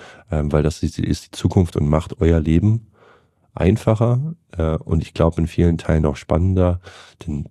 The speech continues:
das ist doch im Wesentlichen das, was wir immer wollten, mehr wieder in die Marketingstrategie zu machen, mehr ins strategische Denken reinzukommen, als, ähm, einen S-Q-L-Fehler, ähm, zu suchen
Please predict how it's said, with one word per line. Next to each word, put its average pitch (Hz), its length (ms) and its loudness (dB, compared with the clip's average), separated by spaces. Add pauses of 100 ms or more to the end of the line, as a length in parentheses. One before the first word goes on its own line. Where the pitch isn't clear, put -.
das 78 160 -2
ist - 120 -12
doch 76 100 2
im 73 100 -2
Wesentlichen 78 400 0
das, 78 200 0
was 82 180 0
wir 80 60 0
immer 73 200 0
wollten, 76 460 0
mehr 76 180 0
wieder 76 140 -2
in 76 60 0
die 73 40 0
Marketingstrategie 80 920 -2
zu - 140 -4
machen, 76 380 0 (300)
mehr 80 100 2
ins 71 120 -2
strategische 82 500 0
Denken - 340 -4
reinzukommen, 73 640 -4 (420)
als, - 400 -4 (100)
ähm, 71 440 -2 (280)
einen 76 120 2
S-Q-L-Fehler, 73 960 0 (520)
ähm, 67 360 -4
zu 82 160 0
suchen 76 340 -2